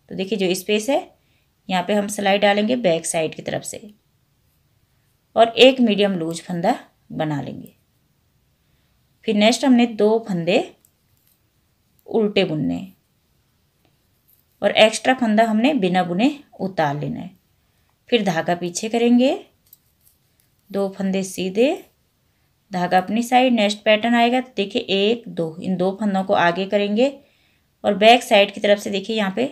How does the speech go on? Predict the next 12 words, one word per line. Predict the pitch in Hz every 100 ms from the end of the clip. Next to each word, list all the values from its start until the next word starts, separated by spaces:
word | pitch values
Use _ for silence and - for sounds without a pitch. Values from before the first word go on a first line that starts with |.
| - -
इस, | 185 190 -
इस | 208 -
तरीके | 185 170
से | 175 208
सिलाई | 196 165
डालेंगे | 160 147 165 180 302 - _ _ _ _ _ _ _ _
और | 208 208
एक | 247 254
मीडियम | 220 202 202
लूज | 190 165 170
फंदा | - 170 165
बनाएंगे। | 160 - 165 -